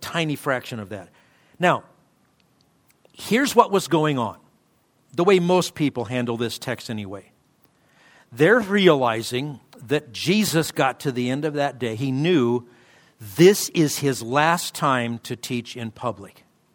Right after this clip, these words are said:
And he hadn't yet gotten around to making sure that the Bible included a paragraph for pastors to use to preach on Faith Promise Sunday, or near the end of the church's fiscal year when the budget isn't met,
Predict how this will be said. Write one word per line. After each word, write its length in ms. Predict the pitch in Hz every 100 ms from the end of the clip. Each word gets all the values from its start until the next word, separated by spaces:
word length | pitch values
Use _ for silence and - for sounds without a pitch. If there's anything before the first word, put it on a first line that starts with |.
| _ _ _ _ _ _ _
And 160 | - 135
he 80 | 131
hadn't 500 | - 151 170 196 -
yet 460 | 156 143 160 - 110
gotten 400 | 139 131 135 135
around 680 | 135 131 123 101 98 113 - _ _ _ _ _ _ _ _ _ -
to 120 | 147
making 440 | 131 151 - 190
sure 320 | 185 - 151 139
that 180 | 135 -
the 80 |
Bible 540 | 120 120 139 151 147 139
included 500 | 135 - 139 127 127
a 40 |
paragraph 840 | 123 - 139 127 113 107 107 - - _ _ _ _ _
for 220 | - 127
pastors 580 | - 165 165 - 139 -
to 140 | 139
use 360 | 120 120 131 -
to 100 | 135
preach 440 | - 165 139 -
on 140 | 127
Faith 340 | 120 139 139 -
Promise 400 | 156 139 127 113
Sunday, 600 | - 123 113 110 113 120 _ _ _ _ _ _ _ _ _ _
or 160 | 160 156
near 180 | 175 190
the 160 | 196
end 120 | 185
of 60 | 185
the 80 | 165
church's 400 | - 175 170 156
fiscal 440 | 180 165 - 165
year 220 | 147 143
when 180 | 147 147
the 80 | 139
budget 360 | 127 147 139 131
isn't 300 | 131 127 127
met, 380 | 120 117 127